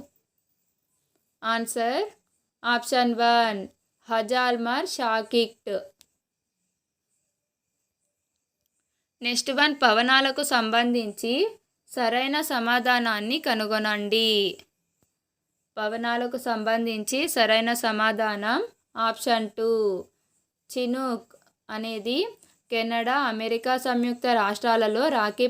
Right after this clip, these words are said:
పర్వతాలకు తూర్పుగా ఏర్పడేవి. ఫ్రాన్స్,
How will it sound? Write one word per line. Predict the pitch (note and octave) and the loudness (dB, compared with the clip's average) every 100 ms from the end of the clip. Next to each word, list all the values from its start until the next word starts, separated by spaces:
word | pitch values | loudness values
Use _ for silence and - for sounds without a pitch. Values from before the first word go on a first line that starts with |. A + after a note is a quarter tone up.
| B3 | 2
పర్వతాలకు | A3 A3 A#3 A#3+ A3 G3+ C4 B3+ | 0 0 0 0 0 0 -2 2
తూర్పుగా | A#3+ A3+ A3+ A#3 A#3+ A#3 G3+ | 2 2 0 -2 0 0 -2
ఏర్పడేవి. | G3+ A3 G#3 G#3 G3 G#3 C4 A4 - _ _ _ _ - | -2 -2 -2 -2 -2 -2 -2 -2 -8 _ _ _ _ -8
ఫ్రాన్స్, | B3 A#3+ B3 B3+ B3 | -2 0 0 -4 -6